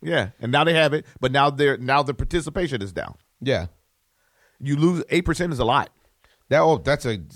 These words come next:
Speaker 2: that's a lot. I mean, in, on, in network television and whatnot, now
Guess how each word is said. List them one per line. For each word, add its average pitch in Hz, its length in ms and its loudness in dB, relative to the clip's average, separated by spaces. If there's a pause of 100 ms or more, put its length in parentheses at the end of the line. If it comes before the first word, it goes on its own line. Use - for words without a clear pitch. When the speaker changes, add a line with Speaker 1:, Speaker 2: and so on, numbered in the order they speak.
(160)
Speaker 2:
that's 131 220 0
a 110 60 0
lot. 104 340 -2 (220)
I 107 120 -6
mean, 113 180 -4
in, 107 160 -6
on, 110 280 -4 (260)
in 113 140 -6
network 139 360 -2
television 110 520 -4
and 101 100 -6
whatnot, 104 320 -4
now 113 220 -2